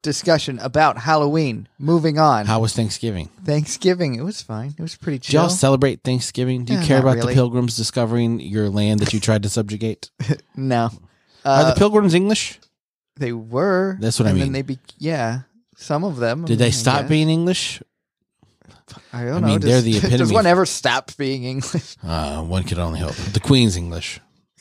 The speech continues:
Speaker 1: Queen's, the Queen has passed.
Speaker 2: Yes. Yeah, I know. We talked
Speaker 1: Did
Speaker 2: about
Speaker 1: we talk
Speaker 2: that.
Speaker 1: about,
Speaker 2: We
Speaker 1: that
Speaker 2: did.
Speaker 1: was
Speaker 2: That happened before we stopped.
Speaker 1: It did.
Speaker 2: I'm pretty sure that's the reason we took a hiatus, 'cause you couldn't
Speaker 1: I was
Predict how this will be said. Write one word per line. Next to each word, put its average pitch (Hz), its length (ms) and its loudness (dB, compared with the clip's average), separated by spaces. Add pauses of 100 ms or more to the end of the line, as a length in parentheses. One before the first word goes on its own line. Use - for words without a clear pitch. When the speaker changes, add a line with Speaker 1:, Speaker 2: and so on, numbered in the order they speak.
(100)
Speaker 1:
Queen's, 143 540 -6
the 214 140 -12
Queen 139 260 -8
has 131 160 -4
passed. - 460 -14
Speaker 2:
Yes. - 360 -6 (640)
Yeah, 82 140 -6
I 87 40 -4
know. 76 120 -6
We 107 120 0
talked 104 200 2
Speaker 1:
Did - 80 -6
Speaker 2:
about 82 80 -2
Speaker 1:
we 104 60 -4
talk - 200 -4
Speaker 2:
that. - 40 -10
Speaker 1:
about, - 180 -12
Speaker 2:
We - 60 -6
Speaker 1:
that 131 140 2
Speaker 2:
did. 127 100 4
Speaker 1:
was 104 100 0
Speaker 2:
That 120 120 2
happened 117 300 2
before 95 300 -6
we 90 120 -8
stopped. 82 320 -6
Speaker 1:
It - 80 -2 (200)
did. 202 240 4
Speaker 2:
I'm 131 160 4
pretty 185 240 4
sure 139 200 2
that's 113 200 4
the 110 100 0
reason 117 320 4
we 101 80 2
took 101 200 -4
a 95 60 -2
hiatus, 95 420 -2
'cause 95 200 0
you 95 60 0
couldn't 107 300 0
Speaker 1:
I 113 80 4
was 123 60 4